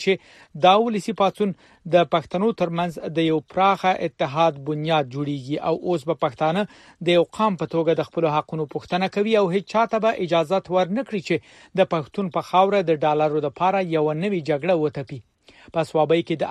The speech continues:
امن دې مارچ کې د بیلابیلو سیاسي ګوندونو، تحریکونو او د مدني ټولنې مشرانو او فعالینو برخه اخیستې وه، خو د تحریک انصاف ګوند مشران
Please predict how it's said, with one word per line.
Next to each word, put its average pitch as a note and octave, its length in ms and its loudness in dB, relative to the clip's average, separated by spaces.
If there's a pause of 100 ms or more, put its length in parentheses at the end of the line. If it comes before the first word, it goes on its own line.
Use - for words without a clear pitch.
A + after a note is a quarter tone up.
امن E3 200 -4
دې D#3 160 -4 (140)
مارچ E3+ 220 2
کې E3+ 140 -4
د E3 140 -4
بیلابیلو D#3 540 0
سیاسي D#3 280 -4
ګوندونو، F3 440 -2 (360)
تحریکونو D#3 540 -2 (320)
او G#3+ 140 6 (100)
د F#3+ 160 0
مدني E3+ 320 -2
ټولنې E3+ 400 -2
مشرانو F#3 520 -2 (120)
او G#3+ 100 2
فعالینو F#3+ 460 2
برخه E3 340 -2
اخیستې D3+ 460 -6
وه، D3 140 0 (440)
خو A3 200 2
د F3 200 0
تحریک D3+ 340 -4
انصاف D3 380 -4
ګوند D3+ 240 -2
مشران G3+ 320 -2